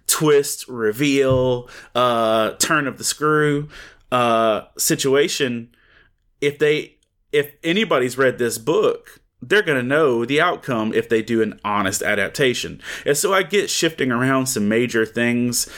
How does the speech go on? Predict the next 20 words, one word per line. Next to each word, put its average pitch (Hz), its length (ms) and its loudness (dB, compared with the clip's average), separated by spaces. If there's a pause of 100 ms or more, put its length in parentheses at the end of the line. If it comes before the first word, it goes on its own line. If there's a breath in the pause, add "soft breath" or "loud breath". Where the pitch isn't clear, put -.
(120)
to 139 120 -2
keep 139 240 -4
us 131 100 -2
surprised. 139 760 0 (500 soft breath)
Um, 113 600 -2 (1160 soft breath)
but 131 520 -2 (1120)
one 147 300 0
of 214 60 2
the 165 100 -4
things 143 220 -2
that 131 100 -6
made 127 220 0
Hush 123 340 -2
Hush, 123 640 -2 (1000)
not, 101 180 0
like, 95 160 0
Be 101 80 -4
Quiet, 92 300 0
but, 104 60 2
like, 101 300 -2